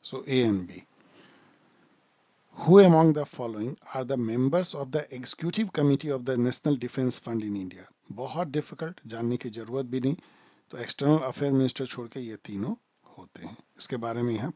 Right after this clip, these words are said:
पढ़ लीजिएगा। Who among the following was the first union cabinet minister without portfolio in independent India? क्यों जानना है, लेकिन चलिए क्विज जैसा है,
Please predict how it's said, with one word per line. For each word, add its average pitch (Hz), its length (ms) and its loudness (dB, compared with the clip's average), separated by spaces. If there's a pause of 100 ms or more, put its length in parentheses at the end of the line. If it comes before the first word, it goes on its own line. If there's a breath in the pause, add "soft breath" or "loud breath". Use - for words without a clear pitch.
पढ़ 95 140 -12
लीजिएगा। 90 440 -18 (1800)
Who 202 180 10
among 175 260 10
the 165 100 2 (100)
following 151 320 4
was 135 240 -2
the - 40 -14 (120)
first 151 360 -2
union 139 340 4
cabinet 123 360 -4
minister 123 480 -4 (140)
without 139 420 -2 (160)
portfolio 135 540 -4
in 123 60 -2
independent 110 920 -6
India? 95 320 -12 (1000)
क्यों 220 280 4
जानना 127 360 -4
है, 120 160 -8
लेकिन 120 240 -6
चलिए 160 300 -12
क्विज 160 280 -8
जैसा 131 320 -4
है, 110 220 -14